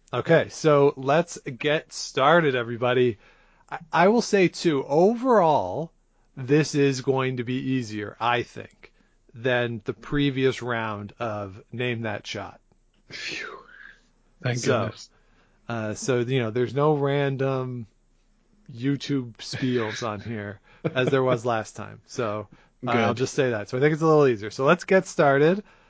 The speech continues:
Speaker 1: Scott, with a shot that I think will be very familiar to a lot of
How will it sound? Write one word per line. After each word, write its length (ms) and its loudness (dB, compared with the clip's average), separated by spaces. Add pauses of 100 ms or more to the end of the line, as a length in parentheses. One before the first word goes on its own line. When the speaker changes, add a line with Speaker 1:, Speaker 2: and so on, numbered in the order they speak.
(120)
Speaker 1:
Scott, 460 -2
with 480 -8 (260)
a 360 -12
shot 400 -6
that 200 -6
I 60 -8
think 380 2
will 60 4
be 140 2
very 460 2
familiar 520 -6
to 140 -8
a 40 -6
lot 440 -2
of 440 -8